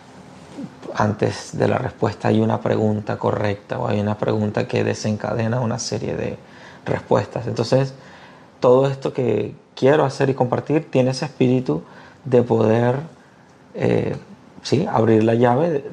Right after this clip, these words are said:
o sea, abrir esas puertas que nos llevan a obtener respuestas en este sentido, en libertad y empresarialidad.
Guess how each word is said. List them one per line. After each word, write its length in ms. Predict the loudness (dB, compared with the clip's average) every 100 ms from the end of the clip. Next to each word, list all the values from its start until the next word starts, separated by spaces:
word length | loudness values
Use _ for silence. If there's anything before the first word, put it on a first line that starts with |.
| -8
o 40 |
sea, 180 | -10 -10 -14 -20 -20 -20 -20 -20 -20 -10
abrir 420 | 0 2 4 4
esas 200 | 2 -2
puertas 580 | 0 0 2 -2 -8 -16 -20 -20 -20 -20 -20 -4
que 120 | 2
nos 140 | 2 4
llevan 340 | 4 4 4
a 140 | 2 -2 -16 -20 -12
obtener 420 | -10 -4 -2 -2 -2
respuestas 680 | -4 0 0 0 -4 -6 -18 -20 -20 -20 -20 -4
en 140 | 2 2
este 180 | 2 -2
sentido, 400 | -4 -6 -10 -10 -8
en 100 | -2
libertad 400 | -2 0 0 0
y 40 |
empresarialidad. 720 | 0 -4 -4 -4 -4 -4 -6